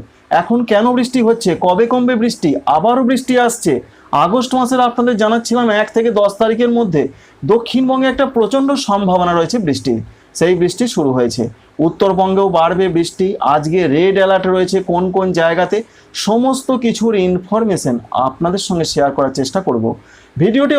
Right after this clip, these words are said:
অবশ্যই আপনাদের কাজে লাগে। এই মুহূর্তের যা পূর্বাভাস আমরা পাচ্ছি, তাতে সিস্টেমের খবরটি প্রথমেই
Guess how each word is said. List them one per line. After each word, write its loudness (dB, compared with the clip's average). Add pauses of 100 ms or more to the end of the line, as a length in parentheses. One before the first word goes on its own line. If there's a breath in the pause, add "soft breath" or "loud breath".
অবশ্যই 0
আপনাদের 0
কাজে 2
লাগে। 0
এই 2
মুহূর্তের 2
যা 2
পূর্বাভাস 2
আমরা 2
পাচ্ছি, 0 (460 soft breath)
তাতে 2 (140)
সিস্টেমের 0
খবরটি 0
প্রথমেই 0